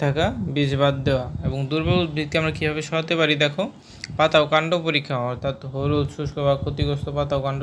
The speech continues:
সরিয়ে ফেলা, এরপর আছে কি বৃদ্ধি অর্থাৎ ধীরে বৃদ্ধিশীল বা অস্বাভাবিক আকারের উদ্ভিদকে আমরা সরিয়ে ফেলতে পারি। এরপরে কি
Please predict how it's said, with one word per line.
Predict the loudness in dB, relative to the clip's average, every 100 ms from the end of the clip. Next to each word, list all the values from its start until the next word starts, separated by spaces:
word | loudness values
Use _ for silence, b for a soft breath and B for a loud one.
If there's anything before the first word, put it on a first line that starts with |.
| -6
সরিয়ে | -2 -2
ফেলা, | 0 -2 -4
এরপর | -4 -6
আছে | -4 -6
কি | -2
বৃদ্ধি | -2 -2 -2
অর্থাৎ | -2 -4 -4 -8 B B B B -6 -2
ধীরে | 0 2 2 0 -6 -2
বৃদ্ধিশীল | 0 0 0 0 4
বা | 4
অস্বাভাবিক | 4 0 0 0 0 0
আকারের | 0 0 0
উদ্ভিদকে | -2 -4 -4 -2
আমরা | -2 -2
সরিয়ে | -2 0
ফেলতে | 0 0 2
পারি। | 2 2 -4 -10 B B B B -6
এরপরে | 0 0
কি | 0